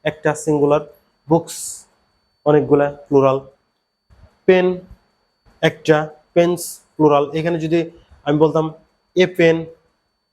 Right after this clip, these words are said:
তাহলে একটা কলম, টেন পেন্স, দশটা কলম, তো সিঙ্গুলার হইল, আবার এদিকে প্লুরাল হইল। এ ক্যাট, many cats, অনেক কুকুর। তো প্লুরালের শেষে কিন্তু অনেক সময় এস,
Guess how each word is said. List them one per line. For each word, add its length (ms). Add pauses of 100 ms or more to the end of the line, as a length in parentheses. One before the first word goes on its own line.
(120)
তাহলে 440
একটা 280
কলম, 340 (440)
টেন 380 (540)
পেন্স, 320 (400)
দশটা 340
কলম, 380 (500)
তো 80
সিঙ্গুলার 500
হইল, 140 (420)
আবার 180
এদিকে 260
প্লুরাল 400
হইল। 120 (120)
এ 120
ক্যাট, 400 (680)
many 300 (120)
cats, 300 (800)
অনেক 180 (280)
কুকুর। 300 (420)
তো 100 (500)
প্লুরালের 440
শেষে 340
কিন্তু 260
অনেক 180
সময় 320
এস, 200